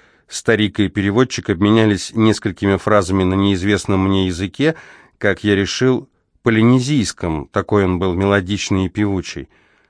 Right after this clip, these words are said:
Канак помоложе снова повернулся к нам.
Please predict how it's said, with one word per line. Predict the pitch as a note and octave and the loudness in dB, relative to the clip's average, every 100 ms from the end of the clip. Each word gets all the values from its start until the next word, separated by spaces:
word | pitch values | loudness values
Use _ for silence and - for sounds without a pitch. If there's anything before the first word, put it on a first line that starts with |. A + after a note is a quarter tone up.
| _ _ | _ _
Канак | - B2 B2 G#2+ - | -2 2 2 0 0
помоложе | G#2+ A2+ C#3 D3+ C#3 | 2 2 2 2 0
снова | A#2 C3+ C#3+ C#3 | 2 4 4 4
повернулся | C3 C3 B2 F#2 D#2 - | 4 2 4 2 -2 -8
к | - | -10
нам. | D#2 D2 B1+ | -8 -8 -8